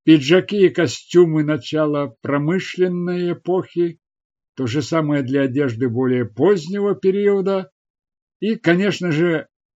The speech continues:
военное снаряжение разных эпох, хотя в этом не было особой необходимости. Сашес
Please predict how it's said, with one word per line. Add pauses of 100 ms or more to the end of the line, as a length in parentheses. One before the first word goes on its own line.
военное
снаряжение
разных
эпох,
хотя
в
этом
не
было
особой
необходимости. (760)
Сашес